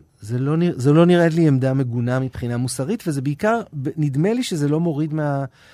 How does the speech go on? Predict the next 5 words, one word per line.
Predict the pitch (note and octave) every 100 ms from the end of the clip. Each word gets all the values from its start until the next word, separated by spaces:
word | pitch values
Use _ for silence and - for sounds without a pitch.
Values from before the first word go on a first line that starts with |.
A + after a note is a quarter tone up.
| - -
מהספרותיות | B2+ - C3 C3 B2+ - C#3+ E3+ F3+ -
של | - C3
הספרים | A#2+ - B2+ A#2+ C#3+ D3 C#3+ B2+ _
שאנשים | - B2 A#2 C3+
כותבים | - C3+ C#3+ G3